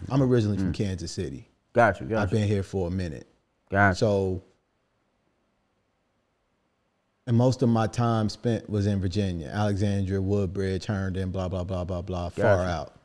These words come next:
Speaker 2: Got you.
Speaker 1: Um, so I wasn't really tapped in to the scene musically here
Speaker 2: Mm.
Speaker 1: in a way that I wish,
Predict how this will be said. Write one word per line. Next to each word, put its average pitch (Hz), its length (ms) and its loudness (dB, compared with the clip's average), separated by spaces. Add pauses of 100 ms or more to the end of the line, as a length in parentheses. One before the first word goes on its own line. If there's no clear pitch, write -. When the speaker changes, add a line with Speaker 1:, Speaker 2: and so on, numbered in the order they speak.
(240)
Speaker 2:
Got 92 300 2
you. 104 60 -2
Speaker 1:
Um, 87 460 -4 (580)
so - 220 -8
I 117 120 2
wasn't 113 480 4
really 107 280 4
tapped 110 440 -2
in 107 420 0
to - 180 -2
the 95 120 -2
scene 104 720 0 (100)
musically 98 920 0 (200)
here 92 540 -2 (520)
Speaker 2:
Mm. 76 240 2 (2000)
Speaker 1:
in 120 120 2
a 104 60 0
way 113 260 2
that 107 140 0
I 98 100 0
wish, 113 360 0